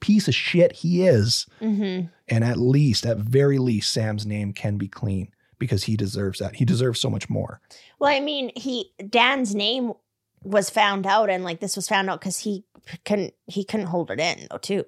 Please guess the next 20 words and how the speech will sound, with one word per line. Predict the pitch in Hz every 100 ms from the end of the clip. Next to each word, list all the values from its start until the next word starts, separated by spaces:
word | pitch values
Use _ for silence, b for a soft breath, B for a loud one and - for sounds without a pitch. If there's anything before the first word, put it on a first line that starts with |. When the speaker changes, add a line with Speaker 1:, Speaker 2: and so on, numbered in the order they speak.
| 160
Speaker 2:
mostly. | 151 156 - - 117 180 - -
Like, | 226
I | 240
Speaker 1:
Oh. |
Speaker 2:
mean, | 262 254
maybe | 220 233 233
investigators | 233 185 180 - 180 180 175 185
would |
have | 165
come | - 185 170 b b b b
to | -
this, | 175 113 190
but, | - 170
like, | 165
he | -
couldn't | 185 233 185
hold | 170 165 139
it | 175 139
in. | - - -
Speaker 1:
No, | 123 107 -